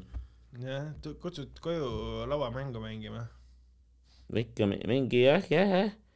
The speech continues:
Speaker 2: Või kui sul jah, võid restorani ka minna, kui sul pappi on, on ju.
Speaker 1: Jah, aga me just rääkisime, eh,
Speaker 2: Odavatest.
Speaker 1: odavatest, jah.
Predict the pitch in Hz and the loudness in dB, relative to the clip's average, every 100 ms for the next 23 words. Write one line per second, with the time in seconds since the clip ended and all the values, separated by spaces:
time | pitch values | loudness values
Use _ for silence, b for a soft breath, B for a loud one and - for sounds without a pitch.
0 | _ _ _ _ _ _ _ _ 131 123 | _ _ _ _ _ _ _ _ 0 4
1 | 135 135 123 135 202 165 160 - - 208 | 6 6 6 6 6 6 2 2 2 4
2 | - 120 117 127 254 269 147 117 104 101 | 8 8 8 6 4 6 6 6 6 4
3 | 101 95 104 92 - 98 95 95 92 92 | 2 2 4 4 2 2 2 2 4 2
4 | 92 92 - - 123 117 131 - - - | 0 -4 -18 -14 -10 -8 -10 -12 -16 -10
5 | 131 143 143 - 143 139 139 127 123 131 | -2 0 0 -2 -2 -4 -6 -6 -6 -8
6 | - 127 - 135 143 110 92 92 85 92 | -8 -4 8 10 10 10 8 6 4 2
7 | 151 175 139 113 - - - 113 | 2 2 2 2 -4 -10 -8 -8